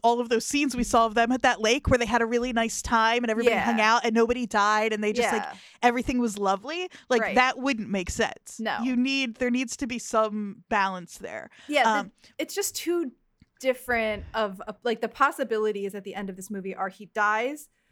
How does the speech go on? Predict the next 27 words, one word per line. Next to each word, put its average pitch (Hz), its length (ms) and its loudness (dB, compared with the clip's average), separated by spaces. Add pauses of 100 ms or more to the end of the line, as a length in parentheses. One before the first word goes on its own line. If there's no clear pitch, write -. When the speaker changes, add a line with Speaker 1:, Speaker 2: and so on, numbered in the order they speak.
(220)
Speaker 2:
or 240 140 2
a 226 60 -2
miracle 202 500 -4
happens. - 640 -18 (100)
Speaker 1:
Right. 196 320 0 (320)
Speaker 2:
And 247 80 4
Speaker 1:
And 269 140 6
Speaker 2:
it's 349 80 2
Speaker 1:
this 233 80 0
Speaker 2:
like, - 20 0
Speaker 1:
is 233 140 -8
not 339 340 0 (400)
Speaker 2:
that's, 508 320 -2
that's 466 160 2
a 403 40 2
l-, 220 380 -4
big 311 200 0
difference. - 520 -8 (200)
Speaker 1:
Especially 403 500 2
when 403 140 0
this 349 160 -2
movie 339 260 0
has 254 300 0
no 240 580 2 (380)
fantasy 247 560 0
elements, 226 640 -2
really. 196 560 -4